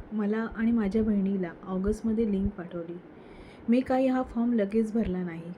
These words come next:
कारण क्लासचं टायमिंग तीन ते चार होते आणि जेवणही असे उशीर व्हाय-, व्हायचे आणि लगेच योगा करायचा असे वाटले होते, म्हणून जॉईन झालो नव्हते.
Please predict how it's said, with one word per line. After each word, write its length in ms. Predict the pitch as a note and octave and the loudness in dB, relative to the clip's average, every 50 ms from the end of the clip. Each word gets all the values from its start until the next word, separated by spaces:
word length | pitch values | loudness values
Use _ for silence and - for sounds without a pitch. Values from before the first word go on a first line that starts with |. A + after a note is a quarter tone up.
| - - - | -14 -10 -6
कारण 280 | G#3 G3+ G3+ G#3+ A3+ | -2 0 2 2 2
क्लासचं 440 | A3 A3 G#3+ G3 F#3+ G3 G3 - A#3 G#3+ G#3+ | 2 0 0 0 0 -2 -4 -4 -6 -6 -4
टायमिंग 360 | A3 G3 F#3 F3+ F#3 F#3+ G3 | -2 -2 0 0 0 0 0
तीन 320 | G3 - - G3+ G3 F#3+ F#3+ F#3 | -2 -2 -2 0 0 0 0 0
ते 80 | G3+ G3+ | -2 -2
चार 280 | - G3+ F#3 F3+ F3+ | -2 -2 -2 -2 -2
होते 440 | F#3 F3 E3+ D#3+ - - F3+ F3 E3+ - - - - - - - - - - - - - | -2 -4 -6 -8 -10 -10 -12 -12 -12 -14 -18 -20 -20 -20 -20 -20 -20 -20 -20 -20 -6 -2
आणि 200 | G#3+ A#3 C4 C#4+ | 2 4 4 4
जेवणही 540 | C4 C4+ B3 A#3+ A#3 A#3+ B3 B3+ C4 C4+ C4+ | 6 6 6 6 6 4 2 2 2 2 2
असे 300 | C4+ B3+ A3+ A3 - A3+ - - - A3 | 2 0 -2 -4 -6 -10 -12 -8 -2 -2
उशीर 300 | A3+ G3+ - - A#3 A3+ | -2 -2 0 0 0 2
व्हाय-, 340 | A3+ A3 G3+ F3+ F3 F3 F3 - - - | 2 4 2 2 0 0 -2 -6 -10 -8
व्हायचे 720 | - F#3+ G3 F#3 E3 - - - E3+ E3 E3+ - - - - - - - - - - | -4 -2 -2 -2 -2 -6 -8 -8 -8 -8 -8 -10 -16 -20 -20 -20 -20 -20 -20 -8 0
आणि 200 | G#3 A3+ A#3 A#3+ | 4 4 6 6
लगेच 320 | A3+ G#3+ G#3+ A#3 A#3 A3+ | 6 6 4 4 4 6
योगा 240 | A#3+ G#3+ G3+ G3+ G#3 | 4 4 6 4 2
करायचा 520 | G#3 - G#3 G3+ G3 G3 G3 - G3+ F#3 F3 - - | 2 0 0 0 0 0 0 -2 -4 -6 -6 -6 -8
असे 220 | F#3+ F3+ - G3 | -10 -6 -4 -4
वाटले 320 | F#3 F3+ E3+ E3+ - F#3 E3+ | -4 -4 -6 -6 -6 -6 -6
होते, 300 | D#3+ D#3+ - E3+ E3+ E3+ - F#3 | -6 -8 -10 -10 -12 -8 -2 0
म्हणून 220 | G#3 A3 A#3 A#3+ | 2 4 4 4
जॉईन 260 | A3+ A3 G#3 G#3+ G#3+ | 2 2 2 2 2
झालो 300 | A3 A3+ A3+ G3 F#3+ G3 | 2 2 0 0 -2 -2
नव्हते. 480 | G3 F#3+ F3+ E3 D#3+ - - E3+ G#3+ | -2 -2 -2 -4 -6 -8 -10 -10 -10